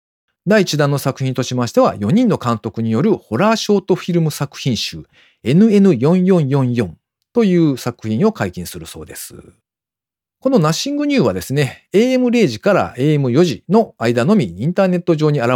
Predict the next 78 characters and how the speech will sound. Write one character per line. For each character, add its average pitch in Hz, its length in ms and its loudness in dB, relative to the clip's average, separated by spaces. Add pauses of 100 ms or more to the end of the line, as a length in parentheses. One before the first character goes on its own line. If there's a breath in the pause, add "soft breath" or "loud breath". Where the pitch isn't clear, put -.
(140)
れ 117 100 0
る 95 80 -6
自 82 200 -12
動 226 180 2
販 240 280 -2
売 220 220 2
機 196 140 -4
型 196 260 0
の 285 240 -2
映 113 160 0
画 98 100 -2
プ 110 120 -6
ラ 92 100 -4
ッ - 20 -20
ト - 80 -10
フ 92 140 -6
ォ - 20 -8
ー - 40 -10
ム 80 100 -14
だ 80 100 -14
そ - 120 -16
う 82 40 -14
で 85 60 -18
す - 120 -12
ね。 151 220 0 (520 soft breath)
オ 151 100 0
リ 220 80 2
ジ 233 100 -4
ナ 240 100 4
ル 240 100 0
作 220 240 -2
品 135 160 2
を 220 120 0
深 269 300 -6
夜 240 100 0
の 285 140 -2
み 208 100 -2
販 - 340 -4
売 220 160 0
す - 140 -8
る 156 80 0
そ 98 160 -8
う 73 40 -16
で - 60 -20
す - 120 -14
ね。 123 340 -4 (300)
自 160 120 0
動 208 100 4
販 196 160 2
売 196 140 2
機 170 80 -2
の 160 120 2
中 160 240 0
に 160 120 2
あ 247 40 2
る 180 80 0
再 143 220 -2
生 135 180 0
機 - 100 -6
で - 180 -2
映 92 120 -6
画 107 140 0
を 214 100 -2
鑑 104 180 -6
賞 92 160 -8
す - 140 -6
る 254 100 -2
と 156 80 -2
い 113 60 0
う 90 40 -8
タ 90 100 -6
イ 87 60 -10
プ 80 120 -18
だ 80 80 -14
そ - 140 -18
う - 20 -18
で - 100 -18
す。 - 340 -18